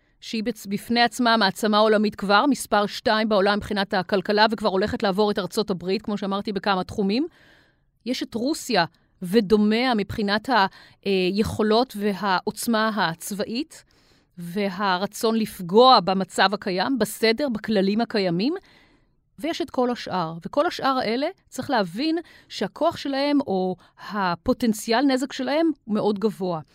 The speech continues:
כי ברגע שאנחנו הופכים להיות סדר עולמי חדש,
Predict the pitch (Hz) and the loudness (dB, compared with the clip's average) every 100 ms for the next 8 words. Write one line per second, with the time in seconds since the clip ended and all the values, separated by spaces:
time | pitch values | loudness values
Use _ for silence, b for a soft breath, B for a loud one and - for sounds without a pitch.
0 | b b b - 202 196 277 330 302 - | b b b -4 -2 -2 -4 -2 -2 -2
1 | 277 269 247 247 - 247 269 240 214 233 | -2 0 0 -2 -2 -2 2 2 4 2
2 | 226 - _ _ _ _ - 214 202 196 | 0 -6 _ _ _ _ -8 -4 2 4
3 | 196 - - | 2 0 -10